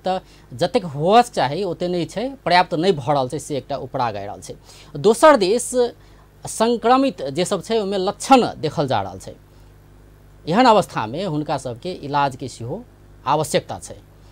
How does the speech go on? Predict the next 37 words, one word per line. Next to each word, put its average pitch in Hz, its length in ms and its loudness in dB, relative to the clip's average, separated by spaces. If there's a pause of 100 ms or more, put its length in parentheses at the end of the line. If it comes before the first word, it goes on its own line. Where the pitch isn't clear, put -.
(440)
दोसर 247 420 4
दिस 262 240 -4 (100)
आइसोलेशन 220 600 0
वार्ड 170 360 6
सब 196 220 -6
एक 165 120 -10
किस्म 170 240 -8
से 208 140 -6
भरि 185 380 6
गेल 120 220 0
छै। - 200 -16 (540)
आब 196 260 4
जे 190 440 0
संक्रमित 170 560 -6
नया 160 300 0
आबै 147 260 0
छै 156 180 -10
तो 160 120 -8
हुनका 147 280 -6
सबके 156 240 -10
इहो 165 300 0
सलाह 170 300 2
देल 139 240 -4
जा 120 140 -2
रहल 101 180 -6
छै 240 260 -4 (360)
कि 170 80 -6
अहाँ 175 240 0
सब 190 280 -6 (180)
घरे 180 440 8
में 156 160 2
रहू। 90 280 -12 (800)
एहिमे, 285 340 4
अ, 165 220 0
बहुत 196 320 0
गोटे 214 320 0
के, 226 480 0